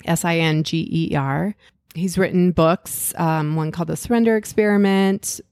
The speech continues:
and then Life Untethered. And then he just, um,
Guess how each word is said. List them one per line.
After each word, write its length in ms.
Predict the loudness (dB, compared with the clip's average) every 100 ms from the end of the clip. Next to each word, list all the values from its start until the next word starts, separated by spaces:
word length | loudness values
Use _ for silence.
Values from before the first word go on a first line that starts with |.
| _
and 260 | -2 0 2
then 500 | 0 0 0 -2 -4 -8
Life 640 | -14 -10 -2 0 0 0
Untethered. 1040 | 0 0 -2 -2 0 2 2 2 2 -2 -8 _ _ _ _
And 120 | 0 4
then 220 | 4 2
he 140 | 0
just, 500 | 0 -2 -2 -6 -14 -8
um, 680 | -4 -2 -2 -4 -4 -8